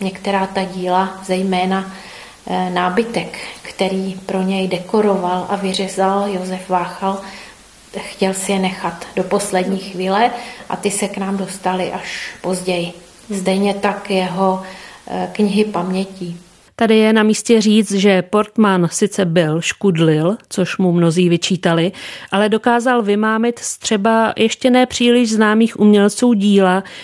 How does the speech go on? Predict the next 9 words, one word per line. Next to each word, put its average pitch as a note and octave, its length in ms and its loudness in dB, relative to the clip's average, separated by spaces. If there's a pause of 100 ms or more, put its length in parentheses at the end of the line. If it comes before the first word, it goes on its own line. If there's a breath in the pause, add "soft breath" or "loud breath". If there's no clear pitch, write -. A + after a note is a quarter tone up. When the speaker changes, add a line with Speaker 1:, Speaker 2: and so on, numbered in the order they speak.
(100)
Speaker 2:
jejichž A3+ 560 2
cena G#3 380 4
dnes G3 340 4
stále G3 400 0
stoupá. A3 580 0 (400 soft breath)
Jan F#3 200 2
Konůpek, A#3 680 2 (260 loud breath)
německý G3 520 2
malíř F#3 600 2